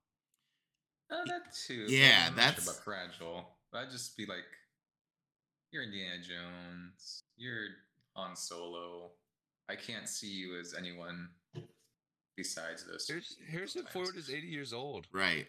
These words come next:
Speaker 1: Yeah.
Speaker 2: exactly.
Speaker 3: Why would he be a general? Oh, wait, is that trying to say something, commentate that the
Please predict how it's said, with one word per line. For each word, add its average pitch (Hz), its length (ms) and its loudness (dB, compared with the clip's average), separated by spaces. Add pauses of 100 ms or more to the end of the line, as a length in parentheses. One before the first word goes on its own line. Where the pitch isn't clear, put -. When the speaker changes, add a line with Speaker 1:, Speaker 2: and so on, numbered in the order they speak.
Speaker 1:
Yeah. 117 120 -2
Speaker 2:
exactly. 95 840 2 (2500)
Speaker 3:
Why 160 180 -6
would 180 180 -4
he 208 160 -4
be 185 200 -2
a 170 40 -4
general? 131 540 -4 (2750)
Oh, 123 140 -4
wait, 95 440 -6
is 78 140 -14
that 98 140 -8
trying 98 240 -10
to 92 60 -14
say 78 180 -8
something, 87 380 -8
commentate 80 560 -8
that 69 160 -12 (340)
the 62 80 -14